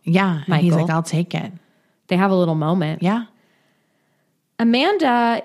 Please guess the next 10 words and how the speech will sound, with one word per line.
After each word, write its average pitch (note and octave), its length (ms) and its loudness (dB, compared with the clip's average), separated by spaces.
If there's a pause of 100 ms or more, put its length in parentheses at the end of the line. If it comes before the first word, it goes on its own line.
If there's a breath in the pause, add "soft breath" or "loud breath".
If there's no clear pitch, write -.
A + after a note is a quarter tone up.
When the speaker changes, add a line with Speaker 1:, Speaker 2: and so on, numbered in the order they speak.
(120)
Speaker 2:
is G#3 200 -2
scolding A3 680 0
Billy F3+ 640 0
for F#3+ 180 -2
leaving F#3+ 280 0
his F3 140 0
towels F#3+ 440 -2
on D3 160 -4
the - 80 -8
floor. D#3+ 540 -8